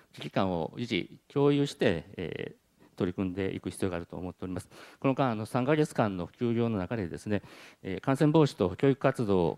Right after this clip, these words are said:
を両立させるということは本当に極めて難しい、また大切なことだというふうに、えー、実感、痛感をいたしました。まあ、まずは、あの、教育委員会として迅速な、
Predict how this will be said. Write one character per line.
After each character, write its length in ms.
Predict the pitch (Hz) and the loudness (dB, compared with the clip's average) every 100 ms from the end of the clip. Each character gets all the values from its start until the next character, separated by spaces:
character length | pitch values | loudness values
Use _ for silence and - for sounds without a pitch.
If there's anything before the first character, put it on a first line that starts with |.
| - | -6
を 140 | - 90 | -6 4
両 380 | 151 160 156 151 | 6 6 4 0
立 200 | 151 - | -4 -6
さ 120 | 131 | -4
せ 80 | 131 | -4
る 120 | 131 | -6
と 80 | 92 | -8
い 20 | |
う 20 | |
こ 100 | 90 | -8
と 60 | 82 | -10
は 60 | |
本 160 | - 139 - _ | -10 -12 -14 _
当 100 | 185 | 0
に 80 | 190 | 2
極 180 | 180 156 | 2 2
め 120 | 127 | 2
て 100 | 101 | -2
難 300 | 117 - 120 | -4 -4 -6
し 100 | - | -6
い、 140 | 87 - | -10 -8
ま 120 | 160 175 | -6 2
た 240 | 123 - - - - | 2 0 -12 -20 2
大 160 | 120 | 4
切 160 | 139 147 | 4 0
な 80 | 107 | -2
こ 100 | 90 | -4
と 60 | |
だ 100 | 78 | -6
と 80 | - _ _ _ | -8 _ _ _
い 140 | - 123 | -2 0
う 60 | |
ふ 80 | 117 | 2
う 40 | |
に、 200 | 95 78 - _ - | 0 -2 -8 _ -10
え 320 | 92 82 80 | -8 -6 -8
ー、 60 | - | -10
実 100 | - | -8
感、 540 | - 120 110 - - 82 - | -2 0 0 -4 -10 -14 -4
痛 180 | 151 | -2
感 160 | 143 139 | 2 2
を 60 | 127 | 2
い 40 | |
た 100 | 123 | 0
し 100 | 123 | -2
ま 80 | 113 | -4
し 40 | |
た。 140 | - - _ - - - - - - | -4 -12 _ -20 -18 -16 -16 -20 -8
ま 120 | 120 | -2
あ、 40 | 104 | 2
ま 140 | 165 | 4
ず 80 | 151 | 6
は、 80 | 120 | 4
あ 60 | |
の、 200 | 110 107 - - | 4 2 -2 0
教 140 | 147 | 2
育 140 | 139 | 4
委 40 | 151 | 2
員 200 | 123 113 | 0 -2
会 240 | - 113 | -2 -2
と 100 | 120 | 0
し 40 | - | -2
て 140 | 95 | -2
迅 200 | 147 180 | 0 2
速 220 | 185 175 | 2 4
な、 220 | 139 87 | 2 2